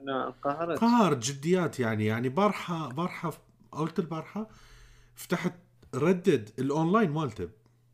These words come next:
Speaker 2: تمام؟ آه، بس هيك أفتر، بس هيك شوي افتريت وكذا.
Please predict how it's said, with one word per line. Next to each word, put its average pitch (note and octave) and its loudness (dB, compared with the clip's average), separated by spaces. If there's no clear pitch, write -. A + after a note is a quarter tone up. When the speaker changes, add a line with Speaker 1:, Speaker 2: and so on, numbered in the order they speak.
Speaker 2:
تمام؟ E3 -2
آه، C3 -2
بس D3 2
هيك B2 -2
أفتر، A#2 -8
بس D3 -6
هيك G#2 -4
شوي G#2 -6
افتريت G2+ -6
وكذا. E2 -14